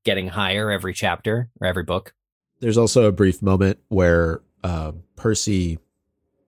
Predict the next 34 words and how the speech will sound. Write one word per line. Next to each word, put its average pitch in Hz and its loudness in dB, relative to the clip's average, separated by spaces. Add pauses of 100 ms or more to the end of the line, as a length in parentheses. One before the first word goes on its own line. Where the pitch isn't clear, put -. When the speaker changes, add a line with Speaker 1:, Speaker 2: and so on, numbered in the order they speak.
(180)
Speaker 2:
gives 90 0
Ministry 98 4
vibes, 98 2 (220)
and, 80 -6
uh, 82 0
he 90 -2
talks 87 -2
about 87 2
what 87 -2
he 92 2
would 87 2
do 87 6
once 82 0
he 92 0
works 85 0
for 87 2
the 87 -2
Department 87 -2
of 82 -4
Magical 82 0
Law 80 2
Enforcement. 98 2 (640)
And 82 -2
I 82 2
just 85 -6
think 80 -2
that 80 -2
that's 80 -2
comical 80 0
given 80 -2
where 80 -2
he 87 -2
ends 85 -2
up, - 0